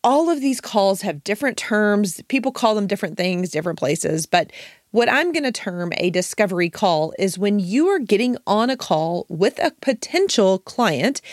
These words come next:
They are not a client yet, but you're trying to understand where they are, what their needs are. And what we're gonna talk about today is understanding a lot more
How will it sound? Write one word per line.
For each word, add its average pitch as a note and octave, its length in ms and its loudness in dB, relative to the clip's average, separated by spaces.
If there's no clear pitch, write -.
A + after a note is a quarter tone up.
They G3 140 4
are F#3 100 2
not F#3+ 180 4
a F4 60 0
client B3 480 -6
yet, F#3 400 0
but G#3+ 140 4
you're D4 180 0
trying F4 360 -6
to - 160 -6
understand F3+ 720 -4
where F3+ 380 2
they G3+ 280 2
are, G3+ 460 2
what G3 360 0
their A#3+ 220 2
needs G3 500 0
are. E3+ 400 2
And D4 500 2
what G3+ 280 2
we're C4+ 100 -2
gonna F#4 160 0
talk C4 240 -2
about G3+ 200 -6
today C#4+ 380 -2
is G3+ 140 2
understanding D4 500 0
a G3+ 120 4
lot F#3 400 2
more F3+ 460 -2